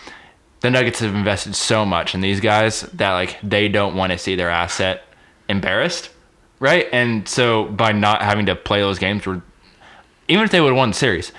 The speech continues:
they wouldn't have looked good, in my opinion. They, they probably saved the face value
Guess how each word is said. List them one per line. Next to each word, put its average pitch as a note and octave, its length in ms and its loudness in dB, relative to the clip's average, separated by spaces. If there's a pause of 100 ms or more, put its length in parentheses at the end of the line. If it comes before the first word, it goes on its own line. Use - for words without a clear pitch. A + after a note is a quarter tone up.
(180)
they G#2+ 100 0
wouldn't B2+ 220 0
have F#2 80 -4
looked - 200 -4
good, B1+ 220 -10 (340)
in A2 100 -2
my G2 140 2
opinion. F#2 380 -4 (840)
They, A#2 460 2 (260)
they A#2 140 2
probably A#2+ 320 2
saved F#2 640 -2 (420)
the F#2 440 0 (440)
face - 380 -2
value D#2 460 -4